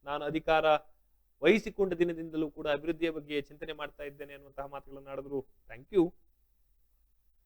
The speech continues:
You are doing a good job. Appreciate ನಿಮಗೆ. ಯಾಕೆ ಅಂತ ಹೇಳಿದ್ರೆ, ಯಾವ್ದಾದ್ರು ಅಧಿಕಾರಿ ಕೆಲಸ ಮಾಡ್ತಾ ಇದ್ದಾರೆ ಅಂತಂದಾಗ ಅವ್ರನ್ನ, "ಏ, ಎಸ್, ಗ-, ಗುಡ್ ಸರ್, thank you so much ಸರ್, ನಿಮ್ಮಂಥ ಅಧಿಕಾರಿಗಳು ಬೇಕು ಸರ್" ಅಂತ ಹೇಳೋದ್ರಲ್ಲಿ ತಪ್ಪೇನಿಲ್ಲ.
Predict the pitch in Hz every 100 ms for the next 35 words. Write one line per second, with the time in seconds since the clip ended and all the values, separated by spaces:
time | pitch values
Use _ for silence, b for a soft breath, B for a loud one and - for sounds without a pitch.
0 | _ _ _ _ _ _ _ _ _ _
1 | _ 147 151 151 170 170 160 139 180 190
2 | 127 139 165 - _ _ _ _ _ _
3 | _ - - 190 214 - 165 - _ 127
4 | 123 110 110 _ _ _ _ _ - 147
5 | 165 147 139 147 180 123 139 170 170 160
6 | 233 - 208 117 95 131 _ _ - 277
7 | - 285 247 214 196 185 170 160 - 151
8 | 156 156 151 151 156 226 226 - - 165
9 | 180 165 165 208 - 165 127 - - 180
10 | 190 170 160 147 120 151 143 151 139 143
11 | 151 147 139 131 180 - - 139 135 143
12 | 147 170 - _ - - 240 269 233 120